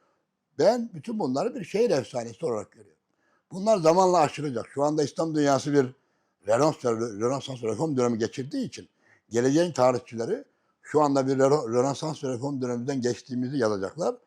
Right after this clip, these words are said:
Nasıl ki Hristiyanlık dünyası, Yahudi dünyası bunları aştı.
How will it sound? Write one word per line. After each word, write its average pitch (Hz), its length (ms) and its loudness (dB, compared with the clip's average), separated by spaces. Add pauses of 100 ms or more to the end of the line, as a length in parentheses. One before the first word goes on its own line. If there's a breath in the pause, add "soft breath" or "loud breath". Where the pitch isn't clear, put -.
(300)
Nasıl 156 260 -4
ki 147 180 -2
Hristiyanlık 127 540 -2
dünyası, 101 480 -8
Yahudi 117 420 -6
dünyası 98 500 -14
bunları 139 200 -2
aştı. 143 580 -4